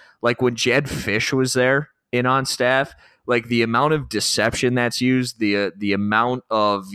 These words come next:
getting the defense to go one way and them,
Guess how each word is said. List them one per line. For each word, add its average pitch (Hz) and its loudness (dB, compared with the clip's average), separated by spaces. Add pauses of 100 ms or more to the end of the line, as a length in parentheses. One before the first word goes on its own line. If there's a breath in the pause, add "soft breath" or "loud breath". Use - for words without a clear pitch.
getting 117 0
the 110 0
defense 113 -4
to 117 -4
go 104 0
one 107 2
way 107 2
and 95 -6 (200)
them, 107 -2